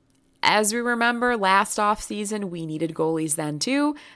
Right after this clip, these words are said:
By the end of the summer, we had six or seven, I don't even remember, in the organization. It was crazy. Fine, whatever. I am not necessarily concerned, but it is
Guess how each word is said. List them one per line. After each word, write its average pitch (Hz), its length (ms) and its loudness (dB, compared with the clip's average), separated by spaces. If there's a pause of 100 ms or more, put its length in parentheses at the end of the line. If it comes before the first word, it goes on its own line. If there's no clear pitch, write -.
By 160 160 4
the 156 160 0
end 196 220 2
of 214 100 -2
the 214 100 -2
summer, 196 420 2
we 180 260 0
had 170 480 2
six - 360 -2
or 180 120 -2
seven, 180 500 4
I 165 180 0
don't 165 120 -2
even 160 180 -4
remember, 196 480 2
in 185 160 -2
the 180 120 -2
organization. 180 760 0
It - 180 -4
was 147 160 -4
crazy. 185 580 0 (280)
Fine, 165 320 2
whatever. 156 580 0
I 156 120 -2
am 151 140 -2
not 143 300 -2
necessarily 147 640 -2
concerned, 175 840 0 (640)
but 226 180 4
it 254 180 2
is 302 400 0